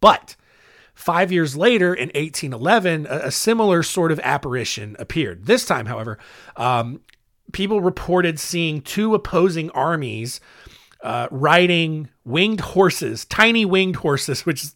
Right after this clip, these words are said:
funny to me. Uh, you know, full-grown adults flying tiny winged horses, and they're f-, in this battle, in this war battle above the mountain. Um, but rather than, like, one instance from one family,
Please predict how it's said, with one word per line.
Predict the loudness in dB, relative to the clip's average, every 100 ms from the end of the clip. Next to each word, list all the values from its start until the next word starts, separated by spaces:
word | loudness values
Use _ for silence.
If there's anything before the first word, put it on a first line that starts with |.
| _
funny | -8 -6 -6
to |
me. | -6 -8 -10 -20 -20 -20 _
Uh, | -6 -4 -2 -2
you | 2
know, | 2 2
full-grown | 2 8 10 10 8 8
adults | 6 6 2
flying | 0 0 0
tiny | 0 0 2 2
winged | 0 -2 -2
horses, | -2 -4 -4 -8 -10 -14 -20 -20 -20 _
and | 0
they're | 2 2
f-, | 0 -14 -6
in | -2 4
this | 4 2 -6 -14 -16 _ _ 0
battle, | 4 6 6 6 0
in | -2
this | -4 -4
war | -2 6 10 10
battle | 6 4 4 4 0 -4 -10 -20 _ -6
above | 0 4 4 2
the | -2
mountain. | 0 0 -2 -12 -20 -10
Um, | -6 -6 -8 -14 -20 _ _ _ _ _ -16 -4
but | -2 2
rather | 6 6 6
than, | 4 4
like, | 2
one | 2 4 4
instance | 4 0 -4 -4
from | -6 -6 -4
one | -4 -4
family, | -4 -4 -4 -4 -6